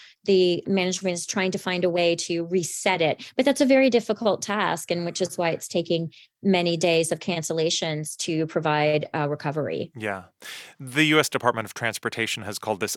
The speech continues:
Speaker 2: unacceptable. Do you think there's a role for the government to play in fixing this problem, short and long term?
Speaker 1: Yes, I do. I have an appointment today with Secretary of Transportation Pete Buttigieg,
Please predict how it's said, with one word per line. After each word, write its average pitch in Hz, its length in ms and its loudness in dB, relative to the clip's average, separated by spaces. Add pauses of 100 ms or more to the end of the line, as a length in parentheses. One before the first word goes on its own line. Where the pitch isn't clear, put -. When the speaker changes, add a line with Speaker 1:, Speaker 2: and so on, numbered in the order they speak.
Speaker 2:
unacceptable. 131 800 -2
Do 135 180 -4
you 208 200 0
think 196 240 -4
there's 180 200 0
a 170 60 4
role 156 280 4
for 208 120 -2
the 160 80 -4
government 104 400 -2
to 107 80 -8
play 104 280 -2
in 98 100 -8
fixing 117 480 -4
this 101 180 -4
problem, 92 480 -2
short 143 360 4
and 170 180 2
long 92 240 -6
term? - 380 -14 (120)
Speaker 1:
Yes, 226 300 2
I 240 160 2
do. 214 320 4
I 214 160 0 (100)
have 202 460 0
an 196 260 0
appointment 208 540 -4
today 196 520 0
with 196 380 -2
Secretary 208 480 -2
of 190 80 -2
Transportation 196 800 -4
Pete 196 200 -4
Buttigieg, 214 520 -2